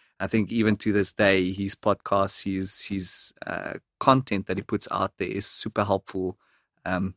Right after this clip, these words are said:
you know, I play it in the car on the way to work, and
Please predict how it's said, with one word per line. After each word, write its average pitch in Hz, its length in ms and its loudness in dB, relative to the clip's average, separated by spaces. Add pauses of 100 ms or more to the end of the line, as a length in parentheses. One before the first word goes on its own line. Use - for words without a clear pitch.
you 95 80 -6
know, 92 220 -4
I 92 80 -4
play 98 260 2
it 92 80 0
in 92 100 0
the 92 80 -2
car 98 260 2
on 98 100 2
the 90 80 -4
way 92 160 -4
to - 140 -12
work, 107 360 4
and 92 160 -2